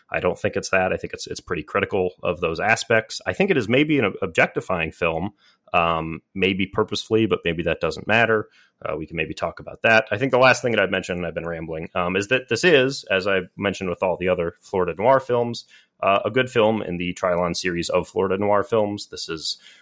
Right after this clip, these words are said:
probably the least noir of those films,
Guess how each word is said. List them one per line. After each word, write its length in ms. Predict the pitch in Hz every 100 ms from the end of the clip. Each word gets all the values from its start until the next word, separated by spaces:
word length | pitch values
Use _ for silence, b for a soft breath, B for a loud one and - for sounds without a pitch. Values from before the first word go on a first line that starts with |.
| b b b -
probably 380 | 107 87 92 87
the 160 | 85
least 520 | 76 101 117 - -
noir 480 | 117 117 117 120 120 -
of 160 | 113
those 240 | 120 113 -
films, 480 | 123 120 120 120